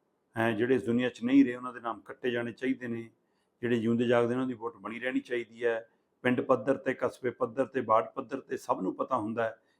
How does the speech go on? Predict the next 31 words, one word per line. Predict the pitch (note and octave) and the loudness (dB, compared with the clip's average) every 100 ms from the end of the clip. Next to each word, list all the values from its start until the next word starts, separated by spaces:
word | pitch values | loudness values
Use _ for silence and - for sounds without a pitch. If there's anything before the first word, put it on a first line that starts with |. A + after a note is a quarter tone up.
| _ | _
ਕਿ | C3 | 4
ਇਹ | C3 | 6
ਬੰਦਾ | A#2+ A#2+ | 6 4
ਨਜਾਇਜ਼ | A#2+ A2+ G2+ A2+ A#2 | 4 4 6 6 6
ਬਣਿਆ, | A2 A#2+ A#2+ | 2 -4 -4
ਜਾਇਜ਼ | G#2 A2 G#2+ | -2 -2 -2
ਬਣਿਆ, | G#2+ A#2 A#2 A#2+ | -8 -10 -8 -10
ਇੱਥੇ | - - A2+ | -12 -10 -2
ਦਾ | A2+ | 0
ਹੈ, | G#2+ A#2 | 2 0
ਨਹੀਂ | A#2 C3+ A#2 | 0 0 0
ਹੈ, | A2+ | -4
ਬਾਹਰ | G#2 B2+ C#3 | 2 4 4
ਦਾ | - A2+ | 2 -10
ਹੈ, | |
ਕਿੱਥੇ | A#2+ C#3 - | -10 -14 -8
ਦਾ | G2+ | -8
ਹੈ। | F#2 _ _ _ _ _ _ _ _ _ _ _ _ _ _ _ _ - | -8 _ _ _ _ _ _ _ _ _ _ _ _ _ _ _ _ 4
ਪਰ | D3+ D#3 - _ - | 6 6 0 _ -2
ਚੋਣ | B2+ B2+ D3 | 4 6 4
ਕਮਿਸ਼ਨ | E3 E3 F3 F3 | 2 0 2 2
ਜਿਵੇਂ | C#3+ D#3 D#3 - | 4 4 2 8
ਕਾਗਜ਼ | C3 C#3 | 8 8
ਪੱਤਰ | C#3 D3+ - C3 | 2 -6 -4 -2
ਮੰਗ | A2 G2+ | 0 -2
ਰਿਹਾ, | G2+ F#2 - _ _ _ _ _ _ _ _ _ _ _ _ _ _ _ | -4 -8 -12 _ _ _ _ _ _ _ _ _ _ _ _ _ _ _
ਜਿਹੜੇ | A2+ C#3 D3+ C#3 - _ - F#2+ G#2+ | 6 8 8 4 -8 _ -14 -2 10
ਗਿਆਰਾਂ, | C3 C3+ D3 C#3+ C3+ | 12 12 12 8 6
ਅਹ, | - _ _ _ _ _ _ _ _ - B2 A#2+ | -8 _ _ _ _ _ _ _ _ -6 2 2
ਮਤਲਬ | B2 B2+ B2 G#2 | 2 0 -4 -2
ਡਾਕੂਮੈਂਟ | G2+ B2 C#3 C3+ B2 | 0 4 6 6 6